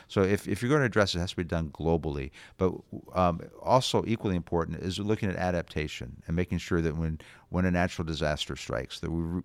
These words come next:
we rebuild in order to sustain a, a larger storm surge. Um, things like that are very important. Um, a-, as far as the California fires, in, and this is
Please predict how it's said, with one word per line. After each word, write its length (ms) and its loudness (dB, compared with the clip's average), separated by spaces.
we 180 0
rebuild 680 4
in 120 -4
order 260 -2
to 160 -10
sustain 720 -4
a, 180 -2
a 80 -4
larger 400 0
storm 400 -4
surge. 480 -10
Um, 240 0
things 260 2
like 140 2
that 160 2
are 40 2
very 400 4
important. 540 -6
Um, 340 0
a-, 200 -6
as 100 -2
far 140 4
as 80 4
the 40 -2
California 520 0
fires, 680 0
in, 300 2
and 160 0
this 200 0
is 140 -2